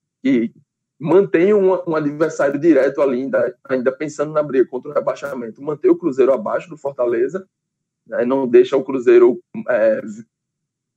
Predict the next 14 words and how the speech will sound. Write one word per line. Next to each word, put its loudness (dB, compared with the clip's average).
é, 2
seguir -2
essa 0
sequência -2
de 0
vitória -2
que 0
eles -2
vinham, -8
vinha 0
de 0
duas 4
vitórias -2
seguidas, 2